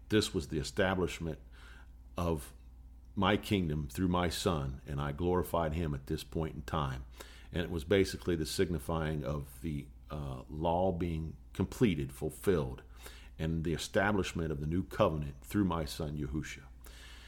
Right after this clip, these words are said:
And what a wonderful thing that is. Um, we don't have any hope, uh, unless he, uh, rises from the dead, and then, of course, ascends to the Father and sits at his right hand to be our high priest forever after the order of Melchizedek.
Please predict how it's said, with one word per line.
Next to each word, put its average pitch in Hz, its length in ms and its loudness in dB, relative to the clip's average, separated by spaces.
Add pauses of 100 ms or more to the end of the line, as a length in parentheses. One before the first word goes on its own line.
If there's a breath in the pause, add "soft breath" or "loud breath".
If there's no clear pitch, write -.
(200 loud breath)
And 82 140 4
what 90 140 6
a 73 40 6
wonderful 110 540 6
thing 92 260 4
that 82 220 2
is. 67 420 -4
Um, 71 380 -4 (160)
we 117 160 10
don't 104 240 8
have 101 280 4
any 76 180 0
hope, 69 360 -2 (240)
uh, 71 220 -2 (140)
unless 76 400 0
he, 80 460 -2 (220)
uh, 69 320 -4 (720)
rises 73 560 4
from 64 240 -4
the 65 80 -4
dead, 58 400 -4
and 71 100 -2
then, 71 300 -2
of 69 100 -8
course, 71 440 -2
ascends 71 560 -2
to - 100 -10
the 65 80 -8
Father 65 500 -2 (360 loud breath)
and 69 100 -6
sits - 260 0
at 67 100 -4
his 67 120 -4
right 67 220 -2
hand 65 360 -2
to 71 100 -6
be 69 180 -2
our 64 140 -2
high 64 220 -4
priest 65 360 -4
forever 67 420 -2
after 65 240 -8
the 69 120 -2
order 65 280 -4
of 62 60 -6
Melchizedek. - 760 -6